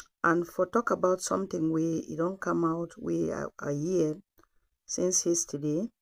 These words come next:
so that make we try for big caution, make we try for see how we dey go about this thing wey come out. I don comot today again like Mami Takumbeng after a long period, because I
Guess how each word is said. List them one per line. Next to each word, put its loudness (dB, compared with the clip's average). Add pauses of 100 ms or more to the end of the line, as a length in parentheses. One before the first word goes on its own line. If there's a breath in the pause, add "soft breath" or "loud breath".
(880)
so -4
that 0
make -4
we -6
try -2
for -6
big -8
caution, -6
make -4
we -6
try -4
for -6
see -4
how -2
we -4
dey -8
go 0
about -2 (680)
this 2
thing 2
wey 0
come -6
out. -8 (880 soft breath)
I -2
don 2
comot -2
today 0
again 0
like -2
Mami -4
Takumbeng -4 (480)
after -2
a 2
long -2 (100)
period, 0 (840)
because 0
I 2